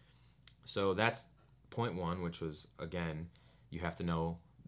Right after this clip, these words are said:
your optimal level of output while still being able to enjoy life and replenish whatever you take creatively. Like, if you have a creative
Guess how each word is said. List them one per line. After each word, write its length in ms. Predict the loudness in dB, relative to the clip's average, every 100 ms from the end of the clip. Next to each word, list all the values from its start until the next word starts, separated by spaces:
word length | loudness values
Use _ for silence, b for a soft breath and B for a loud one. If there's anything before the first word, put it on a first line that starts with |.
| -4
your 160 | -2
optimal 440 | 0 -2 0 0 0
level 220 | 0 0
of 100 | -2
output 420 | -4 -4 -4 -6 -6 -14 -10
while 180 | -6 -6
still 300 | -6 -4 -4
being 240 | -2 -4
able 180 | -4 -4
to 220 | -6 -6 -4
enjoy 360 | -4 -2 0
life 260 | 0 -2 -6
and 120 | -8
replenish 640 | -8 -6 -4 -4 -4 -10 -14 B B B B B
whatever 260 | -2 0 0
you 100 | -2
take 460 | -4 -4 -4 -6 -20 -20 -20 -20 -20 -20 -20 -20 -20 -20
creatively. 480 | -4 0 0 -2 -4
Like, 200 | -4 -6
if 140 | -4
you 80 | 2
have 160 | 4 4
a 120 | 0 -4 B B B B B
creative 640 | -6 -2 2 2 2 -2